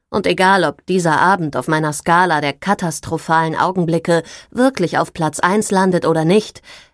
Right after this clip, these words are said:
es fühlt sich danach an. Und das ist alles, was zählt. Ich denke, das ist so, weil jeder schreckliche Moment, wenn er eintrifft, so einnehmend ist, dass er alles andere verdrängt. Und deshalb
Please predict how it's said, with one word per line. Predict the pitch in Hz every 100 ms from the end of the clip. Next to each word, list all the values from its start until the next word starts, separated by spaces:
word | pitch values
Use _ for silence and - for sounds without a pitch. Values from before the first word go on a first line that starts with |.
| _
es | 196 185 -
fühlt | 226 233 214
sich | 185 175
danach | 175 170 156 -
an. | - 156 139 - _ _ _ _
Und | 226 208 180
das | 180 180
ist | - -
alles, | 185 151 - -
was | 139 -
zählt. | - 156 139 - - _ _ _ _ _ _ _ _ _
Ich | 214
denke, | 220 220 214
das | 208 202
ist | 180 -
so, | 214 208 - - - -
weil | 202 196
jeder | 226 240 214
schreckliche | - 196 214 190 185
Moment, | 175 175 185 165 147 -
wenn | 165
er | 160
eintrifft, | 170 190 185 190 185 - - - _
so | 208 214 -
einnehmend | 214 240 202 175 170 170
ist, | 196 190 - - - _
dass | 226 226
er | 220
alles | 226 226 -
andere | - 196 202 202
verdrängt. | 196 214 208 202 156 147 - _ _ _ _ _ _ _ _ -
Und | 202 190
deshalb | 233 - 190 180